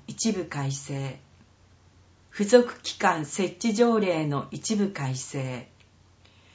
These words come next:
行政手続き条例の一部改正。職員の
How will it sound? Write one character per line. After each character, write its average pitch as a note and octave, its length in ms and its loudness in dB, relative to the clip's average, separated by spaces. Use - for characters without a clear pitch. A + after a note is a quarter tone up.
行 G#3+ 200 4
政 A3+ 380 2
手 G#3 120 2
続 G#3+ 340 0
き G#3+ 120 0
条 G#3+ 280 2
例 D#3+ 240 2
の C#3 300 -4
一 G3+ 240 -2
部 F#3+ 140 0
改 C#3+ 260 -4
正。 C#3+ 480 -6
職 G#3+ 400 0
員 G#3+ 300 6
の D#3 240 -2